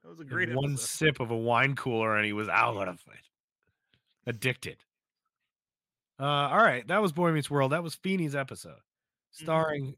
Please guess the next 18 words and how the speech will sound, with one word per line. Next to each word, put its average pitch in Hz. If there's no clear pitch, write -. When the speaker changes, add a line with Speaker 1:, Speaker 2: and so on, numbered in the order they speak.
Speaker 2:
starring 165
episode 120
for 110
Feeney. 101
He 240
had 330
a 349
couple 156
other 120
ones 95
where 101
he, 107
like, 90
teaching 196
moments 139
or 131
whatever, 123
but 107